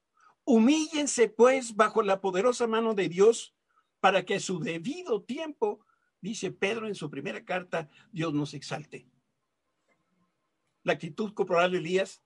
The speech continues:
recuerda a una mamá que está dando a luz y estaba como de trabajo de parto. Y, y si no has estado tú en un parto,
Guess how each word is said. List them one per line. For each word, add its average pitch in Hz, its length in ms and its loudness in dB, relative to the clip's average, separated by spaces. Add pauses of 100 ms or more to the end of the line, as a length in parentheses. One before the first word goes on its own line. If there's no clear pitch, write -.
(360)
recuerda 185 380 0
a 180 40 2
una 185 200 0
mamá 175 320 0
que 196 80 -8
está 190 240 -2
dando 196 480 0 (140)
a 147 180 2
luz 226 600 -2 (1120)
y 160 120 -4
estaba 233 440 0
como 208 240 4
de 175 140 -4
trabajo 208 480 0
de 190 120 0
parto. 220 680 -4 (1120)
Y, - 240 -10
y 190 60 -6
si 170 160 -6
no 202 140 2
has - 280 -6
estado 202 380 2
tú 202 220 0
en 185 120 0
un 185 120 -4
parto, 180 420 0